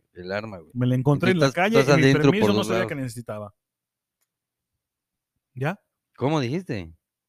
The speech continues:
Speaker 2: El arma me la encontré en la calle y el permiso no sabía que necesitaba permiso.
Speaker 1: Ah, ok, sí, señor, no hay pedo. De-,
Speaker 2: Ya me
Speaker 1: tiene
Speaker 2: puedes
Speaker 1: toda la
Speaker 2: dejar libre,
Speaker 1: razón,
Speaker 2: ya,
Speaker 1: sí,
Speaker 2: vaya a
Speaker 1: tiene
Speaker 2: su
Speaker 1: razón.
Speaker 2: casa. Gracias, buenas tardes, nos vemos.
Speaker 1: Limpien la sangre que dejó el cadáver por allá,
Speaker 2: <laughs>
Speaker 1: vámonos, vámonos,
Speaker 2: Oye,
Speaker 1: vámonos.
Speaker 2: entró, es que sí debe haber una ley, seguro que sí.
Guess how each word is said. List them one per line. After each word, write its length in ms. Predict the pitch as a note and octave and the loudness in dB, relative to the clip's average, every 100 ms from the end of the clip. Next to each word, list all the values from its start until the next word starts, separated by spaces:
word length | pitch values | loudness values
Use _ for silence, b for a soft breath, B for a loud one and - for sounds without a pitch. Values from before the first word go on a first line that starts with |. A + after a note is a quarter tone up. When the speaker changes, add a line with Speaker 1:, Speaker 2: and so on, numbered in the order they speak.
| _ _ | _ _
Speaker 2:
El 120 | D3+ | -2
arma 180 | F#3 A#3 | -2 0
me 120 | G#3 | -2
la 80 | E3 | -4
encontré 320 | D3 C#3+ D3 | -4 -4 -4
en 100 | F3 | -4
la 100 | D3 - | -6 -4
calle 320 | G#3 A#3 G#3 | -6 -4 -6
y 80 | D3 | -4
el 100 | C3+ | -4
permiso 380 | C#3+ D3 F#3 F3+ | -4 -6 -6 -6
no 80 | E3+ | -6
sabía 200 | E3 D3 | -6 -8
que 60 | |
necesitaba 480 | B2+ A2+ A2+ A#2+ A2+ | -8 -10 -10 -10 -8
permiso. 440 | G#2+ G2 G2 G2+ _ _ _ | -10 -10 -12 -14 _ _ _
Speaker 1:
Ah, 280 | E3 G3+ G#3+ | -4 -2 -2
ok, 100 | F#3 | -2
sí, 260 | F#3 F#3 F3 | -2 -2 -4
señor, 220 | E3+ E3+ | -4 -2
no 60 | |
hay 60 | F#3 | -4
pedo. 300 | E3 B2 A#2 A2+ | -4 -6 -6 -10
De-, 120 | C3 | -2
Speaker 2:
Ya 100 | F3+ | 0
me 60 | G3+ | 2
Speaker 1:
tiene 40 | D#3+ | 0
Speaker 2:
puedes 140 | G3+ | 2
Speaker 1:
toda 120 | F#3+ | 2
la 60 | F#3+ | 2
Speaker 2:
dejar 120 | F3+ F#3 | 0 0
libre, 0 | |
Speaker 1:
razón, 140 | F3 | -2
Speaker 2:
ya, 60 | F#3 | -4
Speaker 1:
sí, 40 | |
Speaker 2:
vaya 120 | F#3+ - | -6 -6
a 40 | |
Speaker 1:
tiene 140 | E3+ | -6
Speaker 2:
su 60 | D#3+ | -6
Speaker 1:
razón. 180 | A3 A3+ | -6 -8
Speaker 2:
casa. 120 | F#3 | -12
Gracias, 300 | D#3 G3 A3+ | -12 -10 -8
buenas 220 | A3 G#3 - | -6 -6 -4
tardes, 220 | A#3+ B3 | -4 -4
nos 140 | F3+ | -8
vemos. 140 | F3+ F#3+ | -2 0
Speaker 1:
Limpien 280 | B3 A#3 | 0 0
la 120 | G#3 D3+ | 0 0
sangre 280 | F3 G3 E3 | -2 -2 -4
que 80 | |
dejó 140 | D#3 D#3+ | -2 -2
el 80 | F3 | -2
cadáver 280 | E3 E3+ | -2 -2
por 120 | E3 D3 | -2 -6
allá, 220 | D3 F3+ | -4 -4
Speaker 2:
<laughs> 0 | |
Speaker 1:
vámonos, 400 | E3 E3 D3+ C3+ C#3 | -4 -4 -8 -10 -14
vámonos, 380 | D#3 F3+ F3 F3+ | -12 -10 -8 -6
Speaker 2:
Oye, 160 | F3+ F#3 | -4 -6
Speaker 1:
vámonos. 200 | F3+ D#3 | -6 -8
Speaker 2:
entró, 400 | D3 - D3 F#3 | -10 -12 -10 -10
es 140 | G3+ | -12
que 120 | - A3+ | -12 -12
sí 140 | G3+ | -10
debe 160 | A#3+ A#3+ | -8 -8
haber 140 | F3+ | -8
una 180 | F#3+ C#3+ | -10 -10
ley, 260 | A2+ B2+ D3 | -12 -14 -16
seguro 400 | - C#3+ D#3+ A#3 | -14 -14 -14 -16
que 140 | A#2+ | -16
sí. 220 | C#3+ D3+ | -16 -16